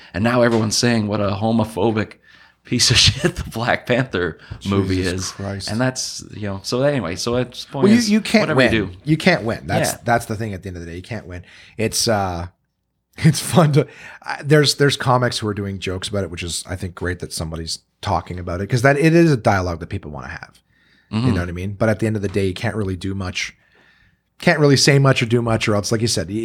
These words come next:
Speaker 2: it doesn't matter. Br-, Black Panther, most progressive thing ever, and then the next thing you know, oh, it's,
Speaker 1: Didn't,
Speaker 2: there's
Speaker 1: no,
Speaker 2: a
Speaker 1: didn't go,
Speaker 2: lesbian
Speaker 1: didn't
Speaker 2: plot,
Speaker 1: go
Speaker 2: you didn't
Speaker 1: far
Speaker 2: do
Speaker 1: enough.
Speaker 2: that, didn't go far enough. So I just say, I,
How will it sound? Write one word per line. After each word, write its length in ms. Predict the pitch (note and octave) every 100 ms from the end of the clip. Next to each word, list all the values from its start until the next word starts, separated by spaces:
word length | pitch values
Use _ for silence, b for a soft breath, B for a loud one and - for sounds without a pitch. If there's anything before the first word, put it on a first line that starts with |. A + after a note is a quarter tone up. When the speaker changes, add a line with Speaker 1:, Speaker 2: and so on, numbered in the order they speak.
| B2
Speaker 2:
it 80 | A#2
doesn't 260 | B2 A#2+
matter. 220 | A2+ G2+ G2+
Br-, 240 | A#2 G2+ -
Black 220 | B2 A#2
Panther, 180 | C3 G#2+
most 220 | B2 C3+
progressive 400 | B2+ C3 B2+ A2+
thing 160 | A#2+ D#3
ever, 320 | E3+ E3+ E3
and 100 | A#2
then 60 | A#2
the 80 | A#2
next 220 | A2+ -
thing 100 | A2+
you 80 | A2
know, 380 | G#2+ G#2 G2+ -
oh, 480 | B2+ C3 B2+ B2+ A#2+
it's, 400 | A2+ - - - _
Speaker 1:
Didn't, 160 | G#2 B2
Speaker 2:
there's 180 | A#2+ B2
Speaker 1:
no, 20 |
Speaker 2:
a 40 |
Speaker 1:
didn't 100 | B2+ C3
go, 40 |
Speaker 2:
lesbian 220 | C3 C3+
Speaker 1:
didn't 100 | C3
Speaker 2:
plot, 220 | C#3 B2+ B2+
Speaker 1:
go 60 | A#2+
Speaker 2:
you 40 |
didn't 60 | B2+
Speaker 1:
far 100 | A#2+
Speaker 2:
do 80 | A#2
Speaker 1:
enough. 120 | B2
Speaker 2:
that, 120 | A#2+ A#2+
didn't 140 | B2
go 80 | A#2+
far 220 | A#2 A2
enough. 200 | A2 G#2 B B B B B
So 120 | -
I 80 | C3
just 140 | E3+ C#3+
say, 100 | G#2+
I, 180 | B2+